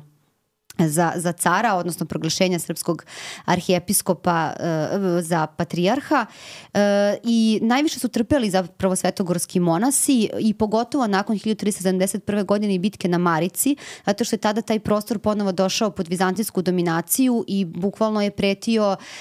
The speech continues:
srpskim monasima da, da nestanu, da izumru na tom prostoru, a naravno bilo i ekonomske prirode zato što su oni izgubili svoje posede i onda je njima jako bilo u interesu da se izmire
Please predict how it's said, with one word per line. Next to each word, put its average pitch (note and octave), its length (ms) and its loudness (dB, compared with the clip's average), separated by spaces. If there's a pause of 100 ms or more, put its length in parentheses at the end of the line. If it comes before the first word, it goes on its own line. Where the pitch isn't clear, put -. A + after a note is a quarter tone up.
(120)
srpskim G#3+ 440 0
monasima G3+ 580 2
da, F3 300 0
da E3+ 100 -4
nestanu, F#3 500 0
da F#3 100 0
izumru G3+ 240 0
na F3+ 60 0
tom G3+ 200 -2
prostoru, A#3+ 560 0
a F#3+ 80 0
naravno G3+ 360 0
bilo G3+ 220 0
i G#3 100 0
ekonomske G3 500 -2
prirode G3 520 0
zato G3 260 -2
što F#3+ 340 0 (260)
su - 180 0
oni G3+ 300 2
izgubili G3 540 0
svoje F#3+ 240 2
posede D3+ 600 -2
i F3+ 140 0
onda G3 200 2
je G#3+ 40 0
njima G#3+ 260 2
jako G3+ 500 0
bilo F#3+ 220 0
u F#3 40 4
interesu F3+ 480 0
da E3 100 0
se F#3 180 0
izmire E3+ 420 0